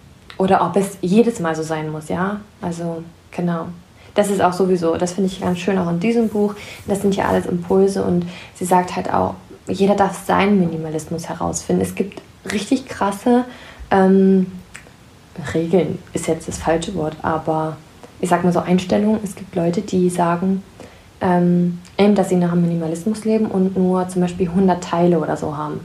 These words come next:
Also dazu zählt alles. Dazu zählt, ähm, Kleidungsstücke,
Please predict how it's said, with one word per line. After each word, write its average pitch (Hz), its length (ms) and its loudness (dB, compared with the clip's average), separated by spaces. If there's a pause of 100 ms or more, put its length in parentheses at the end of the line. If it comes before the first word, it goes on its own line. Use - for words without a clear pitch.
(120)
Also 175 160 2
dazu 175 280 2
zählt 170 340 -2
alles. 160 260 0
Dazu 175 300 -4
zählt, 180 440 -2 (460)
ähm, 175 520 2 (280)
Kleidungsstücke, 208 960 0